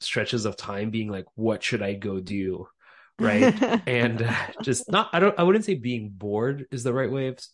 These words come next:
Speaker 1: putting it, but, like, you know, I, so j-, I, I actually, my childhood, I remember, like, I like to explain it in stories where I realized how different mine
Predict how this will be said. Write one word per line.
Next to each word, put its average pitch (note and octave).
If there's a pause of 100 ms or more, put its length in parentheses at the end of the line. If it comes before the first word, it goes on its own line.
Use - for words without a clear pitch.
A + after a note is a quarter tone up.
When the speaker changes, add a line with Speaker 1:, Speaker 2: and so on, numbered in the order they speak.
Speaker 1:
putting C3
it, B2+
but, A#2
like, G2+ (1200)
you C3+
know, A#2 (220)
I, C3+
so D3
j-, B2
I, D3
I C#3+
actually, C#3
my B2+
childhood, A2+
I G#2
remember, G2
like, G#2
I A2+
like A2+
to - (800)
explain A#2
it G#2+
in G2+
stories C3
where A2
I G#2
realized A#2+
how G#2
different A2+
mine A2+